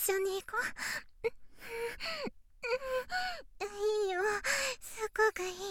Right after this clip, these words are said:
このまま君のすべてを見せて、かっこいいところも、恥ずかしいところも、私は、あなたのすべてを受け入れるから。うん、もう我慢しないで。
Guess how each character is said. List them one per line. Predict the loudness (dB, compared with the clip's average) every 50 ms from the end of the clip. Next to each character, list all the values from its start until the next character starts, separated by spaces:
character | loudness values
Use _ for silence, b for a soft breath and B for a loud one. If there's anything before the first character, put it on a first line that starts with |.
| -4 -6 -6 B B B B B B B B B B B B B B B B B B -2
こ | -2 0
の | 0 2 0 2
ま | 2 2
ま | 2 2 0 0 B B B B B B
君 | 0 2 2 4 4
の | 4 2 0
す | 2 0 2
べ | 2 2 2
て | 2 -2
を | -2 -2
見 | -4 -4 -4
せ | -2 -4 -4
て、 | -4 -6 -10 -10 B B B B B B B B B -14
か | -8 -8 -8 -6
っ | 0
こ | 2 4 4
い | 4 4
い | 4
と | 4 2
こ | 2 2 -2
ろ | -2 -2 -4
も、 | -4 -6 -8 B B B B B B B
恥 | -4 -4 -2 -2
ず | -4
か | -4 -2 -4
し | -4 -2 -4
い | 0
と | 0 0 0
こ | 0 -4 -4
ろ | -4 -4
も、 | -6 -8 -8 -10 B B B B B B B B -10
私 | -2 2 2 2 4 4
は、 | 0 2 2 0 -2 -2 B B B B B B B B -14 -12 -10 -4 -2 2
あ |
な | 4 4 6
た | 6 6 2
の | 2 0 -2
す | -4 -2 0 2
べ | 4 4 2
て | 2 -2
を |
受 | -4 -4 B B B B B B B -4 -2 0
け | 0 0
入 | 2 2
れ | 2 2 2
る | 2 2
か | 2 0 -2
ら。 | -2 -2 B B B B -4 B -6 -16 -20 -20 -20 -18 -6 0 2 2 4 4 2 0 0 B -4 -4 -4 -4 -6 -10 -4 0
う | 2
ん、 | 4
も | 4
う | 6
我 | 4 2
慢 | 2 -2 _ -20 -20 -8 -2 0 2 4 4 4 4 2 _ -14
し | -14 -10 0 2
な | 2 4 4 4
い | 4 2 -2 -10 -12
で。 | -10